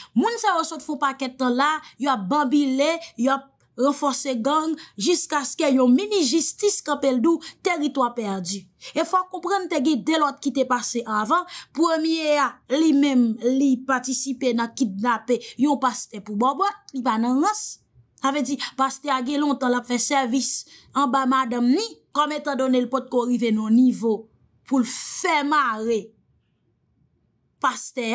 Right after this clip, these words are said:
a. Ebyen, mè chè konpatriyòt. Li sèlman tonbe mini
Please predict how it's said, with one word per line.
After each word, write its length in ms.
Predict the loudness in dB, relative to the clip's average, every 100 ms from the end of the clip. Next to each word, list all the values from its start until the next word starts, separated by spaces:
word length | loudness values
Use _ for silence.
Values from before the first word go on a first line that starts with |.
| 2
a. 40 | 0 _ _ _ _ _ _ _ -2 -2 -2 -14 _ _ _ _ _ -6
Ebyen, 260 | 0 4
mè 100 | 4
chè 200 | 2 0 0
konpatriyòt. 840 | -2 -4 -2 2 4 2 0 -10 -14 _ _ _ _ -2
Li 80 | 0
sèlman 460 | 2 2 2 2
tonbe 220 | 2 2 4
mini 320 | 6 6 4